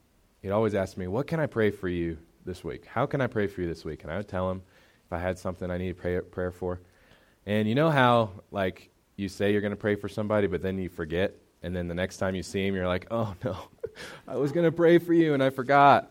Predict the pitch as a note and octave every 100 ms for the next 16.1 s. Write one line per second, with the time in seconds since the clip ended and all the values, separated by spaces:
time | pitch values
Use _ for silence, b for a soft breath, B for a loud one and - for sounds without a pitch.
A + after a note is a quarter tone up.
0 | - - G#2+ G2+ A#2 A#2 A2+ - F2+ F#2
1 | F2+ F2 - _ - E2 E2+ E2+ E2+ E2+
2 | E2+ E2+ F2 - E2 E2+ E2 E2 B B
3 | B B B F#2 F#2 F#2 F2 E2+ - -
4 | A2+ G#2 G#2 - - A2 C3 - B2 A#2
5 | A2 G#2 G#2 G#2+ G2 F#2 F2 F2 F2 _
6 | b b b - A#2+ A#2 G#2 G2 A2+ B2+
7 | C3+ C3 - G2 G2 D#2 - _ - F#2+
8 | F#2 E2+ E2+ - E2+ D2+ D2+ - - F#2
9 | _ _ - G#2 G2 A2 C#3+ C3+ A#2+ G#2
10 | G2+ - - F#2+ G#2 F#2+ A2+ G#2 F#2 G2
11 | F#2 G2+ G2 G2+ F#2+ F#2 - F#2+ F2+ -
12 | b b b b F#2+ F#2 F#2+ F#2 G#2 G2
13 | F#2 F2+ A2+ B2 - F#2 F#2+ G2+ F#2 F2+
14 | F#2+ - F2 F2+ F#2 - - D#2+ F2+ G2
15 | - G2+ F#2 F2 E2 D#2 D#2+ - - -
16 | -